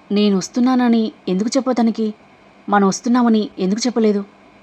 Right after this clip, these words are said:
"ఎందుకంటే నువ్వు తనకి సర్ప్రైజ్ ఇస్తావు, తను షాక్ అవుతుంది," అని చెప్పి రుద్ర తన ల్యాప్టాప్ను బ్యాగ్లో పెట్టి, "నువ్వు నా కోసం సూట్ తీసుకొచ్చావా? నేను సరస్వతిని పంపించమని చెప్పాను," అని అడిగాడు. "హా, తీసుకొచ్చాను,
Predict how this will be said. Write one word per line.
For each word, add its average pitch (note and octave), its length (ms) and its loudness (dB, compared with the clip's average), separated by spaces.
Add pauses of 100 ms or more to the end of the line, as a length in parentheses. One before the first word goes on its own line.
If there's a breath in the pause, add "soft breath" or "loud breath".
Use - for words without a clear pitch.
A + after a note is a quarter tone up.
(520)
"ఎందుకంటే F#3+ 580 -2
నువ్వు G3+ 320 -8
తనకి F3 300 -4
సర్ప్రైజ్ G3 400 -4
ఇస్తావు, - 580 -14
తను F3+ 160 -4
షాక్ F#3+ 280 -4
అవుతుంది," F#3 320 -10 (480 loud breath)
అని G3 140 2 (100)
చెప్పి - 220 -8 (420 loud breath)
రుద్ర A3+ 260 0
తన A3+ 180 0
ల్యాప్టాప్ను F#3+ 760 -2
బ్యాగ్లో F3+ 320 -2
పెట్టి, F3+ 300 -8 (960)
"నువ్వు G3+ 100 0
నా G3 140 2
కోసం A3 520 0 (160)
సూట్ G#3+ 300 -2
తీసుకొచ్చావా? G#3 640 -4 (520)
నేను F#3 120 -6
సరస్వతిని G3+ 640 -4 (120)
పంపించమని G#3 500 -4
చెప్పాను," F3+ 280 -8 (500)
అని G3 140 2
అడిగాడు. F#3 360 -4 (560)
"హా, F#3+ 200 -4 (180)
తీసుకొచ్చాను, G3 540 -8